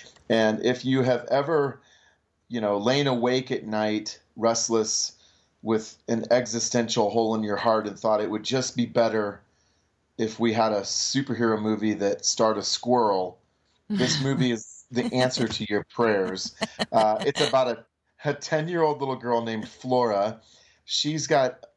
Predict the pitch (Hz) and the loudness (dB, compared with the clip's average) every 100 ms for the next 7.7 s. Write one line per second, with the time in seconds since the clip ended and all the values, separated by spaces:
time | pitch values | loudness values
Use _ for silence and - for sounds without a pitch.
0 | - 123 131 123 123 131 143 143 - 123 | -8 -6 0 0 2 2 2 0 -4 -2
1 | 107 95 95 - 113 104 123 123 - 117 | -2 -2 -10 -6 -4 2 2 0 -2 -4
2 | - 104 - 101 95 90 90 90 - 113 | -2 -4 -2 0 2 2 0 -2 -2 -2
3 | 95 113 117 98 90 90 87 95 87 87 | -4 0 2 2 2 2 0 0 0 -2
4 | 80 92 87 85 - - - _ _ - | 2 4 4 0 -4 -20 -20 _ _ -2
5 | 120 - 123 110 127 120 143 139 - 127 | 0 2 0 0 0 0 -2 -10 -8 -4
6 | 123 - 139 185 120 104 95 98 95 95 | -2 0 0 0 2 2 2 0 2 0
7 | 104 - - 107 98 - | 0 -10 -6 -2 -2 -2